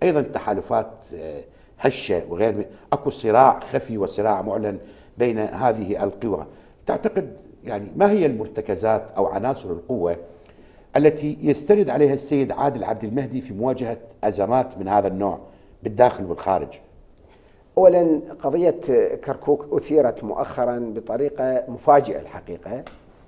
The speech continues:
Speaker 2: و، آه، هل أنا، هل أربط الأحداث الأخيرة إلها دور بالموضوع؟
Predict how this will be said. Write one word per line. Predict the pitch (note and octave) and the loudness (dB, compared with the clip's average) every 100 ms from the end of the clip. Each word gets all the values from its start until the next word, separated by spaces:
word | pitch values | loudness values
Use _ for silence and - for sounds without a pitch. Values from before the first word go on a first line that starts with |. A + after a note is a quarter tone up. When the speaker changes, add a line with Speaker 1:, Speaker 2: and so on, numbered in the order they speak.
| - - - - - - _ - | -20 -20 -20 -20 -20 -20 _ -6
Speaker 2:
و، | A#2+ C3 C3+ B2+ - - | 0 2 2 2 0 -8
آه، | C3 A#2 A2 G2+ - - - - D#3 - | -4 -2 -2 -4 -8 -20 -20 -10 -8 -8
هل | - - G3 G3+ B2+ F#2 | -10 2 4 4 2 -2
أنا، | D#3+ D#3 D3 - - - | 2 4 2 -2 -12 -16
هل | - E3 E3+ | -4 -2 2
أربط | E3 B2+ B2 - - - - _ - | 2 4 0 -4 -16 -20 -20 _ -10
الأحداث | A#2+ A2 G#2+ C#3 C3+ | -6 -6 0 2 2
الأخيرة | A#2+ G2+ - D3 C#3 F2+ - - - - _ C3 | -2 -8 2 6 6 4 -8 -18 -20 -20 _ -2
إلها | B2+ | 0
دور | B2 B2+ A#2+ | 2 2 2
بالموضوع؟ | A#2+ A#2+ A#2+ B2 B2 | 2 0 0 0 0